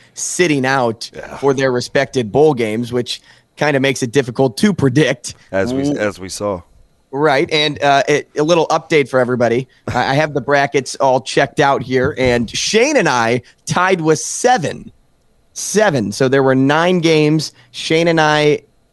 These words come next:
Speaker 1: got seven out of the nine. D B, you are one spot behind with six,
Speaker 2: Yeah,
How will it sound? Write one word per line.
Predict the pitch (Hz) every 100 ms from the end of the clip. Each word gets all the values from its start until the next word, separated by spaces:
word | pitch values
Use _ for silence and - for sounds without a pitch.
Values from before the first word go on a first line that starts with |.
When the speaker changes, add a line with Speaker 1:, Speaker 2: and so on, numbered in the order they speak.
| 110
Speaker 1:
got | 139 117
seven | - - 165 156 170 165
out | 143 139
of |
the | 120
nine. | 120 131 135 135
D | 127 135
B, | 131 135 139 139 _ _ _ _
you | 127 120
are | 107
one | 101 110 131
spot | 143 - 127 -
behind | 117 117 117 113 104
with | 107 - -
six, | - - - 120 - -
Speaker 2:
Yeah, | 90